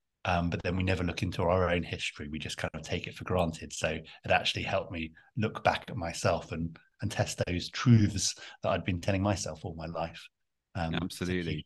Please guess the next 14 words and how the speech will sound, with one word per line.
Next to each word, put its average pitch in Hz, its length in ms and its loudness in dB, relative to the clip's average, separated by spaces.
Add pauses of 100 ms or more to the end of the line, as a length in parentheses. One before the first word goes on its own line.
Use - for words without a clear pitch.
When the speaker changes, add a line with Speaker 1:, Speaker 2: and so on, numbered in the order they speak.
Speaker 1:
beneficial. 82 640 -6 (380)
Speaker 2:
Yeah, 87 400 4
sounds 95 300 0
amazing. 87 460 2 (520)
Um, 113 440 2 (520)
what 208 180 -6
do - 120 -4
you, 170 500 4
uh, 92 580 8
how, 151 240 6
how 160 140 8
do 185 160 2
you 165 180 6
see 110 520 6